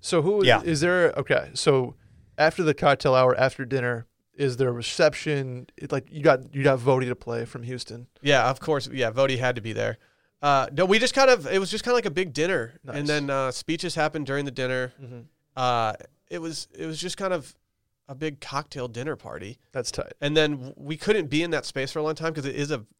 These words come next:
Speaker 3: pretty high-end restaurant, so I don't think they wanted, like, a bunch of people just, like, mulling around there all night getting
Speaker 1: Mm-hmm.
Speaker 3: hammered.
Speaker 1: Yeah.
Speaker 3: So we went to the lobby bar where they had a piano player.
Speaker 1: Oh,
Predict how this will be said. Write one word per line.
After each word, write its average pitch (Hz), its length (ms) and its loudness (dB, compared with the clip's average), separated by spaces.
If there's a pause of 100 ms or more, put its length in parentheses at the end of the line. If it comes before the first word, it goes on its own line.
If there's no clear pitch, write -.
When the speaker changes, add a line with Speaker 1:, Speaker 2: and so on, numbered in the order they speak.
(180)
Speaker 3:
pretty 170 160 -8
high-end 123 360 -6
restaurant, 123 400 -8
so - 80 -6
I 127 40 -4
don't 131 100 -6
think - 120 -18
they 123 60 -4
wanted, 113 320 -8
like, 110 120 -10
a 113 40 -10
bunch 107 220 -12
of 117 60 -20
people 120 260 -12
just, 113 180 -14
like, 107 120 -12
mulling 117 280 -8
around 110 280 -10
there 117 120 -8
all 123 120 -8
night 127 240 -10
getting 110 160 -14
Speaker 1:
Mm-hmm. 127 160 -18
Speaker 3:
hammered. 139 260 -10 (160)
Speaker 1:
Yeah. - 160 -14 (180)
Speaker 3:
So 143 120 -10
we 135 80 -4
went 135 100 -6
to 113 60 -14
the 120 80 -4
lobby 110 260 -6
bar 110 220 -8
where 110 80 -8
they 113 80 -8
had 113 120 -8
a 110 60 -8
piano 113 380 -10
player. 117 460 -6 (100)
Speaker 1:
Oh, 160 260 -4